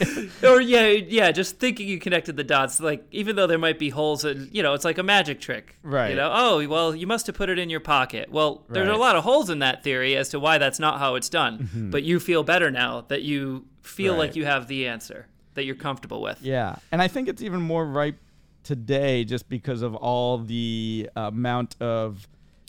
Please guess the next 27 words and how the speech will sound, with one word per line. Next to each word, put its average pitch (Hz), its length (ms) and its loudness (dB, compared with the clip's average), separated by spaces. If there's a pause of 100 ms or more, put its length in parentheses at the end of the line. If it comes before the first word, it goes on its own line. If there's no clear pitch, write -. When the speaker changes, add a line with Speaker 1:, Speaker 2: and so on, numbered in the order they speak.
(120)
Speaker 1:
uh, 127 200 -2
mistrust 147 840 0
in 131 220 -2
facts - 640 -4
that 127 300 -6
have 120 180 -6
been 117 300 -4
kind 127 200 -4
of 107 120 -8
brought 120 200 -2
up 117 240 -2
in 107 120 -6
the 110 60 -6
media 123 840 0
and 107 160 -4
fake 135 300 -4
news 120 360 0
and 113 120 -4
all 131 160 0
that 127 240 0
stuff. 113 320 -6
So 131 120 -8
people 143 380 -4
are 131 60 0
trying 156 340 -2
to 160 80 -4
find 120 520 -2